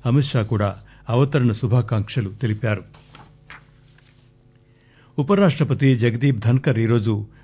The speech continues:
ఉత్తరప్రదేశ్లోని కాన్పూర్ను సందర్శిస్తారు. జైపూరియా స్కూల్ స్వర్ణోత్సవాల్లో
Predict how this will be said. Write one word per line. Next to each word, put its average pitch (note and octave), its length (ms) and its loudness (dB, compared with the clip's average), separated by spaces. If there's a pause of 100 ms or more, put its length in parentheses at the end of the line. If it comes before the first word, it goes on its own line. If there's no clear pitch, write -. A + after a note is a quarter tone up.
(100)
ఉత్తరప్రదేశ్లోని B2 800 0
కాన్పూర్ను B2 520 0
సందర్శిస్తారు. G#2 760 -2 (500)
జైపూరియా C#3 680 4
స్కూల్ B2+ 440 -2 (300)
స్వర్ణోత్సవాల్లో A#2+ 800 2